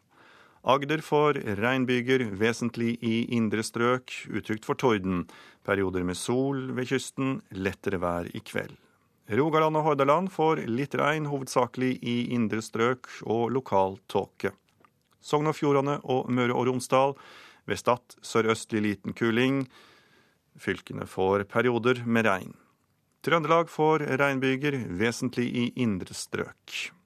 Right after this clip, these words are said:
Helgeland, Saltfjellet, Salten og Ofoten. Fra i formiddag regn. Så begynner det å bedre seg. Lofoten og Vesterålen får for det meste oppholdsvær og perioder med sol.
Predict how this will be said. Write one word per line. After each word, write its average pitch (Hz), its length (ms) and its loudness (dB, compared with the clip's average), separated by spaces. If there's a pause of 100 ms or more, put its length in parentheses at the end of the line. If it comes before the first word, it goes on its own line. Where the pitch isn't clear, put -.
(280)
Helgeland, 143 720 2
Saltfjellet, 131 800 0
Salten 127 640 0 (100)
og 113 460 -2
Ofoten. 151 540 -2 (500)
Fra 139 460 4
i 123 80 -2
formiddag 107 580 0 (380)
regn. - 380 -6 (920)
Så 139 140 -8
begynner 139 220 0
det 143 60 4
å 135 60 0
bedre 107 300 4
seg. 175 420 2
Lofoten 139 600 -2
og 139 120 0
Vesterålen 135 560 2
får 131 240 -2
for 131 120 0
det 127 80 2
meste 127 280 0
oppholdsvær 131 680 0
og 139 200 0
perioder 131 460 0
med 143 100 -4
sol. 101 380 0